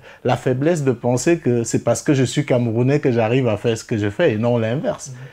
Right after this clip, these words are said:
Speaker 1: C'est une chance. Dans tous les domaines. Je dis bien, dans tous les domaines, vous avez des Camerounais exceptionnels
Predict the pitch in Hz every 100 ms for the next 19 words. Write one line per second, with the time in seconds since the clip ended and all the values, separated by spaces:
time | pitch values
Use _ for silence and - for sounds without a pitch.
0 | - - 165 240 226 - 226 - - -
1 | _ - - 139 151 - 202 185 143 135
2 | 151 175 120 95 - _ _ _ _ 104
3 | 143 180 175 160 - 117 123 - - 165
4 | 147 117 107 120 82 85 101 104 104 113
5 | 107 107 104 98 104 139 - _ _ _
6 | _ _ _ _ - - - 123 - -
7 | 175 196